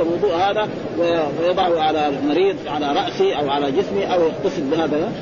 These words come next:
فإن في ذلك يعني قد يكون فيه الشفاء. إيش الدليل؟ قال: "حدثنا محمد بن بشار قال حدثنا غندر قال حدثنا شعبة عن محمد بن المنكدر قال: سمعت جابر بن عبد الله رضي الله تعالى عنهما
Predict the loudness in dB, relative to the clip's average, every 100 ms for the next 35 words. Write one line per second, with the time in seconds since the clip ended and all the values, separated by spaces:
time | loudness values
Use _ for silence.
0 | -8 -2 0 0 0 2 2 2 0 0
1 | 0 -2 -4 -8 -6 -2 0 0 0 2
2 | -2 -2 -2 -2 -4 -6 -6 -2 0 0
3 | 2 2 2 0 0 -4 -2 -2 -2 -2
4 | -2 -2 0 -2 -2 0 0 0 0 0
5 | -2 -2 -2 -2 2 0 2 0 0 -6
6 | -8 -2 0 0 -2 -4 0 0 0 -2
7 | 0 0 0 -2 -2 -2 0 2 0 0
8 | 0 0 2 0 0 -4 -2 0 0 2
9 | 2 2 0 0 0 2 2 2 -4 -6
10 | -2 -2 0 2 2 2 2 2 2 2
11 | 0 0 0